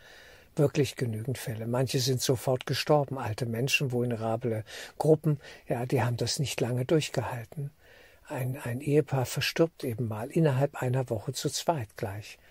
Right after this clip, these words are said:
Und keine Polizei kommt, niemand untersucht etwas. Ja, da,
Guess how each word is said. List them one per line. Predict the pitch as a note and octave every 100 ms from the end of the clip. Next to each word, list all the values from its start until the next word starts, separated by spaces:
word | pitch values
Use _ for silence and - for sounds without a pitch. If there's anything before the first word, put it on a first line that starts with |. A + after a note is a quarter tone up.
| - - - - -
Und | D#3 -
keine | - D3 E3+
Polizei | F3 D#3+ D3 - C#3+ B2+
kommt, | - C#3 B2 B2
niemand | D3+ E3+ D#3+ D#3+
untersucht | C3+ C3+ - C3+ B2 -
etwas. | B2 - A#2+ - - - - -
Ja, | D3
da, | E3+ D3+